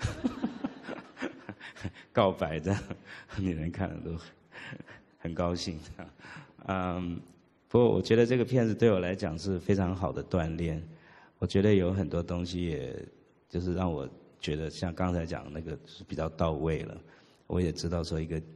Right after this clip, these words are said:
电影怎么样才一个，就是怎么样叫做到位这样。那我也很，很，其实我拍过的电影我都是尽力，所以我也很都，呃，非常 proud of。呃，它跟小说是有，有一点出入，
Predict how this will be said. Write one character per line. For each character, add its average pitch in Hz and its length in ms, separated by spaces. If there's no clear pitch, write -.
电 82 180
影 65 120
怎 - 100
么 - 100
样 78 240
才 65 200
一 65 80
个， - 160
就 76 60
是 80 80
怎 - 140
么 76 80
样 85 120
叫 85 160
做 80 140
到 78 220
位 69 420
这 - 140
样。 73 100
那 98 120
我 87 160
也 85 140
很， 82 180
很， - 180
其 - 140
实 98 80
我 92 140
拍 95 200
过 95 180
的 80 60
电 90 200
影 80 120
我 71 100
都 85 180
是 85 120
尽 80 320
力， 78 140
所 80 240
以 82 40
我 80 140
也 76 60
很 80 140
都， 82 260
呃， 78 200
非 92 160
常 85 180
proud 80 340
of。 64 140
呃， 82 260
它 104 120
跟 104 220
小 87 220
说 92 200
是 87 300
有， 69 260
有 85 200
一 76 60
点 78 240
出 - 260
入， 78 300